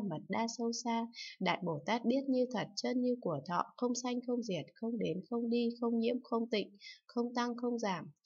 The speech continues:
Thường như tánh của nó, không hư vọng, không biến đổi, nên gọi là chân như. Đó là Đại Bồ Tát biết như thật về chân như của thọ khi thực hành Bát Nhã Ba La Mật Đa Sâu Xa. Thiện hiện,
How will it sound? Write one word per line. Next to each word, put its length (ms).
Thường 180
như 200
tánh 220
của 280
nó, 300
không 180
hư 260
vọng, 240
không 240
biến 240
đổi, 240
nên 200
gọi 180
là 180
chân 320
như. 320
Đó 180
là 220
Đại 280
Bồ 200
Tát 240
biết 220
như 220
thật 140
về 180
chân 300
như 220
của 260
thọ 200
khi 160
thực 160
hành 280
Bát 160
Nhã 240
Ba 180
La 220
Mật 280
Đa 200
Sâu 140
Xa. 340
Thiện 240
hiện, 220